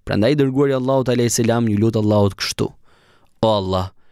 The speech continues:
na e bëj të dashur Medinën si Mekën, ose edhe më shumë se Mekën, dhe bëj që të mos ketë sëmundje në të. Begatoje në masat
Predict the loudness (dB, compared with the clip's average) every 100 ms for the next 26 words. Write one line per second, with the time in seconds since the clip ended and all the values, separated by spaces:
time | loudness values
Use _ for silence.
0 | _ _ _ _ 0 0 0 0 -2 0
1 | 0 0 0 0 0 2 2 2 0 0
2 | 2 2 0 -2 -4 -4 -20 _ _ _
3 | -2 0 0 0 2 0 0 -2 -2 -2
4 | 0 0 0 -2 -2 -6 -20 -20 _ -4
5 | -2 0 -2 -4 0 0 0 -2 -2 -2
6 | -2 0 0 -2 -2 0 -2 -2 _ _
7 | _ _ _ _ -2 0 2 2 2 2
8 | 2 2 2 0 -2 -4 -4 -2